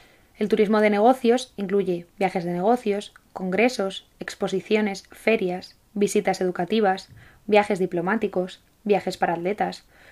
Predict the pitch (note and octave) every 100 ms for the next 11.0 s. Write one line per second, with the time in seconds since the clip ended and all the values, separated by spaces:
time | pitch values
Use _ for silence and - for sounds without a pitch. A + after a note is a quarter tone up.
0 | _ G3+ F3+ F#3 F3+ F#3+ G3+ F3+ F3+ F3
1 | A3+ A3+ - F#3+ F#3 F3 A#3 B3 A3 A3
2 | _ - G3 G3+ G#3+ F#3 F#3 F3 E3+ F3+
3 | E3 F3 - _ _ _ _ - - -
4 | _ - G#3 A3+ A#3 A#3 D4 C#4+ C#4 C4+
5 | C4+ C4+ B3 B3+ - - A3+ A#3+ A#3+ A#3+
6 | A#3 A3 A3 B3+ A#3+ G#3 F#3+ - G#3 G#3+
7 | F#3 F3+ F#3 G#3 E3+ - _ _ _ _
8 | - - - _ - - B3 D4 D4 C#4
9 | B3+ G#3 B3+ B3+ D4 - - A3+ G#3+ G#3+
10 | A#3 A3+ G3 G3+ A3+ G#3+ - F3 F3+ E3+